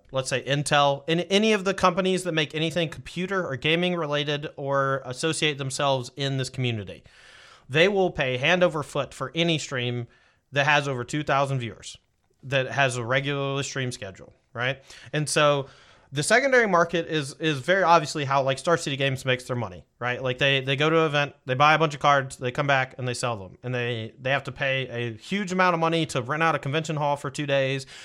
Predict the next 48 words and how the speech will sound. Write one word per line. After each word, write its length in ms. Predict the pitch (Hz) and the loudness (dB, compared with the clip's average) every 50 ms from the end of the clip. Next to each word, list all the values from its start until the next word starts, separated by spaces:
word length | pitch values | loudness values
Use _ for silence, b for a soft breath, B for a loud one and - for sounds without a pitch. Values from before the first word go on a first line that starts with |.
| B B B B B | B B B B B
and 480 | B 131 135 135 131 131 131 131 127 123 | B 2 2 4 4 4 4 4 4 4
they 60 | 135 | 2
have 100 | 135 131 | 2 2
to 80 | 139 135 | 0 -2
pay 380 | - 139 131 131 127 123 120 | 0 0 2 2 2 2 0
an 160 | - 117 120 | -2 -2 0
outrageous 360 | 135 143 131 135 156 151 139 - | 0 2 2 2 0 0 0 0
amount 180 | 165 156 147 | 0 0 0
of 60 | 143 | 0
money 280 | 147 156 156 156 156 143 | -2 -2 -2 -2 -4 -4
for 120 | - 139 | -2 0
all 100 | 135 131 | 0 0
the 60 | 120 117 | 0 0
workers 440 | 117 151 170 170 - 165 160 151 | 0 0 0 2 0 0 -2 -2
to 80 | - 135 | -4 -6
do 120 | 127 135 131 | -4 -2 -2
all 100 | 127 123 | -2 -2
the 80 | 117 117 | -2 -4
work, 400 | 123 165 175 180 170 175 - _ B B B B B B B | -2 0 0 0 -2 -4 -8 _ B B B B B B B
and 140 | 151 151 151 | -2 2 4
then 340 | 151 147 147 143 147 143 135 | 4 4 4 4 2 0 2
they 80 | 147 147 | 2 4
have 180 | 147 139 - | 4 2 0
to 80 | - 139 | -4 -6
give 180 | 123 143 127 139 | -6 -4 -2 0
out 260 | 139 139 135 135 - | 0 0 0 -2 -4
twenty 500 | - 165 165 165 160 156 147 147 143 135 _ - | -2 0 0 2 2 0 -2 -4 -6 -10 _ -6
to 340 | - 151 143 135 135 131 131 | -2 0 2 2 2 2 0
fifty 280 | - 165 160 - 160 143 | -2 -4 -4 -4 -4 -2
thousand 340 | - 160 147 147 139 139 143 | 2 2 4 4 2 2 2
dollars 300 | 139 139 139 143 139 131 | 2 2 2 2 0 0
depending 340 | 135 127 - 147 135 135 131 | -4 -6 -6 -4 -2 -2 0
on 180 | 127 127 127 | 0 0 0
the 160 | 123 123 123 120 | 0 -2 -2 -4
level 400 | - 131 139 139 131 131 123 123 | -2 0 0 0 2 0 -2 -4
of 100 | 113 120 | -4 -4
event 220 | 120 120 120 110 | -6 -6 -6 -6
they 140 | - 113 110 | -8 -10 -10
run, 260 | 101 101 101 87 - - _ _ _ | -10 -10 -10 -12 -12 -16 _ _ _
right? 300 | - 117 123 123 123 123 B B B B B B B B | -6 -4 -4 -4 -4 -6 B B B B B B B B
And 600 | - 143 147 147 147 143 139 139 139 131 127 - b b b b b | -2 0 2 2 2 2 0 0 -2 -4 -8 -12 b b b b b
that 340 | 131 156 170 214 220 - 151 | 0 2 2 2 2 0 -2
money 480 | 151 175 196 196 170 151 165 185 - - _ _ _ - | 0 0 2 2 0 -2 -4 -6 -8 -12 _ _ _ -2
is 200 | 151 151 139 139 - - | -2 -2 -2 -2 -4 -2
all 400 | 147 143 160 180 202 214 - - _ _ _ _ _ _ _ - | 0 2 2 2 2 0 -4 -12 _ _ _ _ _ _ _ -2
part 260 | - - 175 180 175 | 4 6 6 6 6
of 240 | 170 160 151 139 131 | 4 2 -2 -6 -6
the 160 | 143 147 151 | -6 -6 -4